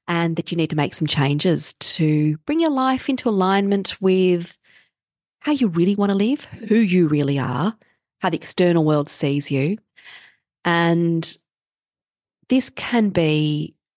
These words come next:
something that could lead to a much better existence. So it can actually be exciting. It can be exciting to recognize that you want more and you deserve more. And you just gotta slowly take some baby steps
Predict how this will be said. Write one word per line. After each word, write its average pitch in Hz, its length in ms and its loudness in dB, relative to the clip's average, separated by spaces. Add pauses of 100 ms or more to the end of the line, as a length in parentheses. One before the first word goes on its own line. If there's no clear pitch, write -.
(320)
something 247 440 -2
that - 220 -8 (360)
could - 140 -12
lead 247 360 0
to 208 760 -2 (140)
a 160 60 -6
much 165 680 -2 (260)
better 160 200 0
existence. - 720 -6 (440)
So 240 420 2 (600)
it - 60 -16
can 285 120 0
actually 311 220 -2
be 247 80 2
exciting. 185 560 -2
It - 680 -20
can 226 80 -2
be 208 80 0
exciting 214 600 0
to 180 580 0 (420)
recognize 180 840 0
that 160 160 -2
you 170 120 0
want 160 260 0
more 165 440 0
and 165 80 0
you 156 80 2
deserve 143 520 -2
more. 147 320 -2 (340)
And 180 120 -2
you 180 60 0
just 190 180 -6
gotta 175 280 -2 (220)
slowly 208 520 0
take - 280 -4
some 180 140 0
baby 160 320 -2
steps - 540 -2